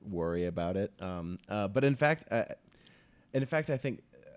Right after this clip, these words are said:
I think some of the conversations on Twitter actually do indicate what's being talked about right now in the culture. And one thing, I can't remember who said it, but some business leader said something like, "You know, the problem with millennials today is that they spend too much on smashed avocados."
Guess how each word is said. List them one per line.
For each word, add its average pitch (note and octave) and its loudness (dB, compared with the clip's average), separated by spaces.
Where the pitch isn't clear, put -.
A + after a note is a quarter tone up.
I A2+ 0
think A#2+ -4
some D3 0
of C3 0
the C3 0
conversations A#2+ -2
on G2+ 0
Twitter G2 0
actually F#2 -2
do F#2+ 0
indicate F#2+ -2
what's F2+ -2
being F2+ -4
talked F2 -4
about F2+ -4
right F2 -2
now E2+ -4
in D#2 -6
the C#2+ -8
culture. E2 -4
And F2 -6
one C#3+ -4
thing, A#2 -2
I - -12
can't G3+ -4
remember D#3+ 4
who A#2 0
said D2+ -6
it, C#2 -8
but B2+ -2
some F#3 2
business A#2 -2
leader F#2+ 0
said G#2 0
something G2+ -4
like, E2+ -6
"You A2+ -2
know, A2+ 2
the G#2+ 0
problem D3 2
with B2 0
millennials G#2 2
today F2 2
is E2 -2
that F2 -4
they F2+ 4
spend B2+ 0
too A#2+ 0
much F#2+ 0
on D#2+ -4
smashed F#2+ 0
avocados." D#2 -4